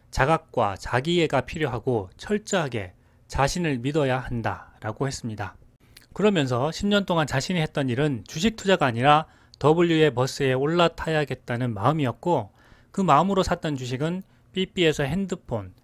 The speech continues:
스마트폰으로 시대를 바꾸는 동안 이만 원에서 오백이십만 원이 되었습니다. 우리는 천구백구십 년대 시작되었던 인터넷 혁명이 모든 것을 인터넷 세상으로 옮겨놓는 새로운 삼십 년간의 시대를 살아왔습니다. 그리고 이제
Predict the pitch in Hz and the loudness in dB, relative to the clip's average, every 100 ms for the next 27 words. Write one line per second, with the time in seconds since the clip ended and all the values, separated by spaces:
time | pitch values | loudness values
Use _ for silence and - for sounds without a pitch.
0 | _ - 170 185 185 - 151 139 131 - | _ -6 -2 -2 -2 -6 -2 0 0 2
1 | 180 160 - - - 175 127 117 165 202 | 2 2 0 -8 -6 -4 -2 0 0 -2
2 | _ _ - 120 139 143 139 120 110 131 | _ _ -8 -2 0 0 0 -2 0 0
3 | 143 _ _ 117 117 135 131 - 120 151 | -2 _ _ -4 0 0 0 -4 -8 -6
4 | 147 123 113 104 101 110 - 107 101 101 | -2 -2 -4 -6 -6 -8 -6 -8 -8 -8
5 | - - - 208 214 233 233 220 - 175 | -10 -10 0 2 2 2 2 2 0 -2
6 | 233 202 131 107 117 - - 156 - 147 | 0 0 0 -2 -4 -4 -2 -2 0 -2
7 | - 143 143 131 131 165 160 147 185 170 | 0 -2 0 -2 -4 -2 -2 -2 -2 -2
8 | 117 113 139 98 - _ _ _ 123 165 | 0 0 0 -2 -8 _ _ _ 0 0
9 | 202 185 160 170 165 131 143 190 220 208 | 2 2 2 0 -2 -6 -4 0 0 0
10 | 180 165 151 127 120 113 107 110 151 165 | -2 -2 0 -2 -2 -4 -4 -2 -2 -4
11 | - _ - 151 135 104 - 185 190 170 | -12 _ -6 0 0 0 -2 -2 -4 -4
12 | 156 143 123 113 - 120 101 92 139 117 | -2 -2 -2 -4 -6 -6 -6 -6 -4 -4
13 | 110 113 104 101 92 _ _ _ _ - | -6 -8 -8 -8 -10 _ _ _ _ -4
14 | 165 175 147 123 123 127 | 0 2 2 2 0 0